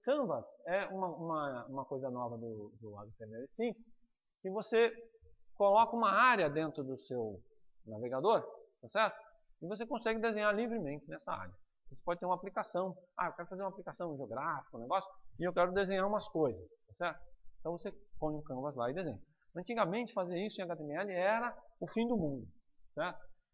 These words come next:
Terrível, terrível, terrível, terrível. Eu tive que fazer isso. Eu pegava os divs, que eram lá, transformava em umas quadradinhos minúsculos, que viravam pontinhos, e fazia uma arte louca,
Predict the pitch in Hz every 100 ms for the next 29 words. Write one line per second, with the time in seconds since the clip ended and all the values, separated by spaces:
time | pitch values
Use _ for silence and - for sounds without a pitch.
0 | - - 294 220 214 269 262 233 208 202
1 | 180 202 196 143 147 143 113 107 120 -
2 | 202 - 196 214 147 120 - - _ _
3 | 135 156 208 170 117 196 202 131 - 135
4 | 139 175 - _ - 156 170 190 196 180
5 | - 175 160 160 180 208 254 285 285 160
6 | - 151 156 165 165 143 120 247 254 -
7 | - _ - 196 233 214 254 233 214 247
8 | - 196 190 240 233 151